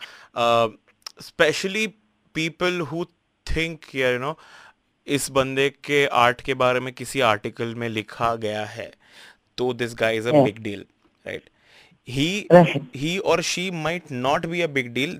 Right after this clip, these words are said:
Speaker 1: They are just, uh, you know, uh, uh, interesting enough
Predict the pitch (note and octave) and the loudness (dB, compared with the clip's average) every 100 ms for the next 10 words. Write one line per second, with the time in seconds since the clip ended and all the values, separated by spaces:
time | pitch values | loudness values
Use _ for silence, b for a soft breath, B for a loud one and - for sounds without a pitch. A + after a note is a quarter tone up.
0 | B2+ C#3+ C#3+ D#3+ F#3 - - _ _ _ | 2 4 2 0 -4 -8 -14 _ _ _
1 | - _ _ A2 G#2 G#2 A#2+ D#3+ A#2 - | -20 _ _ -2 -2 0 0 -2 -2 -2
2 | G#2+ G#2 - - G#2 - _ _ _ _ | -2 -2 -4 -6 -6 -10 _ _ _ _
3 | _ _ - _ _ _ _ D#3 C3+ B2 | _ _ -18 _ _ _ _ -4 -4 0
4 | C#3+ C#3 - F3+ E3+ E3 E3+ | 2 4 2 -2 -2 -2 -4